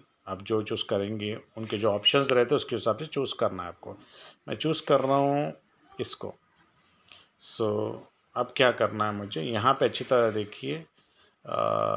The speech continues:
यहाँ पे एक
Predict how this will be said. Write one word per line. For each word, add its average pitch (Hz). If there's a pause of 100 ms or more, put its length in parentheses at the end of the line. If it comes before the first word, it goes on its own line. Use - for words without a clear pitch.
(1500)
यहाँ 110
पे 107
एक -